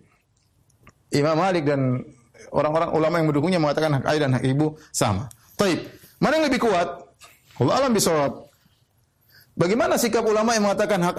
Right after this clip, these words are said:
ayah dan ibu sama dengan hadis yang, hadis Abu Hurairah tadi? Mereka mengatakan hadis Abu Hurairah ketika Nabi ditanya, "Siapa yang paling berhak untuk di, yang paling berhak untuk kita berbuat baik kepadanya?" Kata mereka, hadis itu berkaitan dengan sang penanya. Kondisi sang penanya yang mungkin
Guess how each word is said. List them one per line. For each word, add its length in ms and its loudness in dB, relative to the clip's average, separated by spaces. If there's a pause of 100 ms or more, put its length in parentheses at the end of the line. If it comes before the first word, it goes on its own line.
ayah 140 2
dan 80 0
ibu 180 0
sama 240 0
dengan 240 0
hadis 320 0
yang, 240 -2
hadis 240 0
Abu 220 0
Hurairah 240 0
tadi? 240 -4 (320)
Mereka 260 0
mengatakan 400 0
hadis 240 0
Abu 160 0
Hurairah 720 0
ketika 320 -2
Nabi 240 0
ditanya, 320 0
"Siapa 240 -2
yang 80 0
paling 160 2
berhak 320 -2
untuk 320 -4
di, 320 -2 (480)
yang 160 0
paling 160 2
berhak 160 0
untuk 220 0
kita 160 0
berbuat 240 2
baik 180 0
kepadanya?" 400 0
Kata 220 0
mereka, 340 0
hadis 320 0
itu 160 0
berkaitan 480 -2
dengan 240 0
sang 160 0
penanya. 600 -2 (260)
Kondisi 400 0
sang 160 0
penanya 400 0
yang 160 0
mungkin 240 0